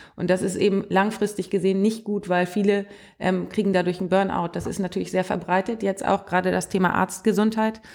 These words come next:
Da habe ich ja auch zwei super Vorträge, ähm, gehalten. Einmal mit dem Herrn Professor Braun, der, das ist ein ganz, ganz wichtiges Thema. Viele Ärzte leiden eben unter Burnout, gerade aus diesen Gründen, auch Helfersyndrom.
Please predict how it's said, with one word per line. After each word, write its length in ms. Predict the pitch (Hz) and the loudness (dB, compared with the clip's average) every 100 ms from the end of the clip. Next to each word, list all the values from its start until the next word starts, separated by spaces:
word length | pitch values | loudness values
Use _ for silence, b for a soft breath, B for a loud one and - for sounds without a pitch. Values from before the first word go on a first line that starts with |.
| B B | B B
Da 80 | 190 | 0
habe 120 | 185 | 2
ich 80 | 175 | 0
ja 200 | 220 220 | 0 0
auch 80 | |
zwei 260 | - - 185 | -4 0 0
super 360 | 180 185 208 196 | 2 2 2 2
Vorträge, 720 | - 196 - 190 196 190 - | -2 -6 0 0 2 0 0
ähm, 320 | 180 185 185 | 0 0 0
gehalten. 260 | 185 185 - | -2 -2 0
Einmal 180 | 185 180 | -2 -2
mit 120 | 180 | -2
dem 140 | 185 | -4
Herrn 160 | 180 180 | -4 -6
Professor 500 | - - 180 180 175 B B B - | -6 -4 -2 -2 -4 B B B -10
Braun, 400 | 165 180 208 214 | 0 4 4 4
der, 360 | 180 175 - | 4 4 2
das 180 | 185 175 | -2 -4
ist 120 | 202 | -2
ein 80 | 185 | 0
ganz, 240 | 175 190 - | 2 0 0
ganz 220 | 190 185 | -6 -4
wichtiges 340 | 175 185 185 | -6 -4 -4
Thema. 240 | - 190 185 | -2 0 0
Viele 260 | 185 185 | 0 -2
Ärzte 300 | - 185 - | 0 -2 -2
leiden 300 | 185 185 185 | 0 0 0
eben 160 | 180 180 | 0 -2
unter 240 | 175 185 165 | -4 -4 -2
Burnout, 480 | 175 220 220 214 214 | 2 2 2 -2 -2
gerade 280 | 180 180 | -2 0
aus 140 | - - | -2 -4
diesen 220 | 180 170 | -6 -4
Gründen, 420 | 170 208 220 214 | -2 0 0 -2
auch 240 | - - - | -6 -6 0
Helfersyndrom. 720 | 196 202 185 196 185 202 | 0 0 -2 -4 -4 -6